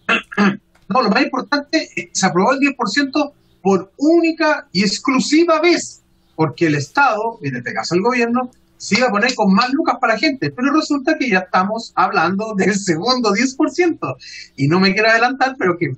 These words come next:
capaz que para marzo, yo soplo, que pudiéramos tener un tercer retiro del diez por ciento. Pero, ojo, chiquillos, recuerden que al igual que el primer diez por ciento, este segundo diez por ciento usted tiene plazo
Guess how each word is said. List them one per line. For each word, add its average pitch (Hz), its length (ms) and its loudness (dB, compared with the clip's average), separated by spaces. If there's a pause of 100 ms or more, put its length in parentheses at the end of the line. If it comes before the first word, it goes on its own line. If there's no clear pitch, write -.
(140)
capaz 131 340 -2
que 180 140 0
para 156 160 -2
marzo, 214 300 -2 (160)
yo 175 260 -2
soplo, - 600 -4 (100)
que 339 180 0
pudiéramos 196 380 -2
tener 196 200 0
un 233 180 -6
tercer 208 640 -2 (120)
retiro 262 400 -2
del 226 140 0
diez 220 180 -4
por 262 140 -2
ciento. - 340 -4 (540)
Pero, 240 260 4 (180)
ojo, 170 540 -2
chiquillos, 120 680 -2 (460)
recuerden 202 540 0
que 156 80 0
al 143 60 2
igual 165 200 2
que - 120 -4
el - 40 -4
primer 226 260 -2
diez 247 160 -2
por 262 140 -4
ciento, 233 480 -4
este 160 180 -4
segundo 190 300 2
diez 196 140 0
por 196 120 -6
ciento 208 240 -8
usted 190 240 -4
tiene 190 200 0
plazo 202 400 -4